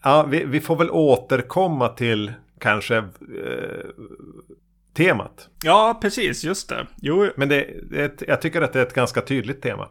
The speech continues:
Speaker 2: Mm.
Speaker 1: Jag hade hört talas om Lake Mungo och jag trodde mig ha sett den faktiskt. Jag, jag, men jag måste blanda ihop den med någonting.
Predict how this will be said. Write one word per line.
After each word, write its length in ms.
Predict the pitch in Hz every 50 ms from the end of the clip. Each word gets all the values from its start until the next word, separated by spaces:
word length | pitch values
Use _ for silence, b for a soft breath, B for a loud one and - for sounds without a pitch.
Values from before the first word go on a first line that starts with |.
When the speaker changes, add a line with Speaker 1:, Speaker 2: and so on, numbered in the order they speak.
| _ -
Speaker 2:
Mm. 180 | 127 170 208 208 220 - _ _
Speaker 1:
Jag 140 | - 156 139
hade 200 | 127 220 214 175
hört 240 | 180 190 - - -
talas 480 | - 220 214 180 - 160 180 185 - 147
om 100 | 127 117
Lake 280 | 110 113 110 - - 120
Mungo 320 | 113 110 113 110 98 107
och 340 | 113 120 139 127 - - - -
jag 260 | 143 131 143 - -
trodde 580 | - 143 156 - 175 147 107 98 92 - 185
mig 340 | 170 139 123 117 113 113 113 -
ha 300 | - - 131 117 117 110
sett 360 | - - 165 165 165 - -
den 140 | - 90 80
faktiskt. 540 | - - - - - - - - - - _ _ _ -
Jag, 200 | - 127 139 - -
jag, 140 | 147 135 123 - -
men 180 | - 147 139 143
jag 140 | 156 160
måste 280 | 160 160 160 - - 156
blanda 320 | 131 147 139 131 120 123
ihop 380 | 120 - - 156 139 - - -
den 120 | 117 101
med 100 | 98 98
någonting. 300 | 98 98 98 - 113 117